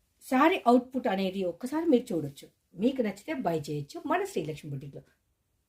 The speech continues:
ఇది చూడండి మనకు ఎలా ఉంది, మంచి కలర్ కాంబినేషన్ ఉంది. కలర్ కూడా చాలా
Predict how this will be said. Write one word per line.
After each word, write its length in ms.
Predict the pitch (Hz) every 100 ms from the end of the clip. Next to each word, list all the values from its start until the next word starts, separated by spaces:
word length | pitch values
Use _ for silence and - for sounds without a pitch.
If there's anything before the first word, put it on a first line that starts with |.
| _ _ _ _ _ _ _ _ _ _ _ _ _ _ _ _ _ _ _
ఇది 120 | 226 220
చూడండి 320 | 254 233 240
మనకు 300 | 277 262 262 440 220
ఎలా 120 | 214 214
ఉంది, 220 | 214 262 392 _ _ _ _ _ _ _ _ _ _ _
మంచి 240 | 208 254 311 269
కలర్ 200 | 247 254
కాంబినేషన్ 380 | 247 220 196 202
ఉంది. 140 | 190 294 254
కలర్ 180 | 226 240
కూడా 100 | 269 277
చాలా 160 | 220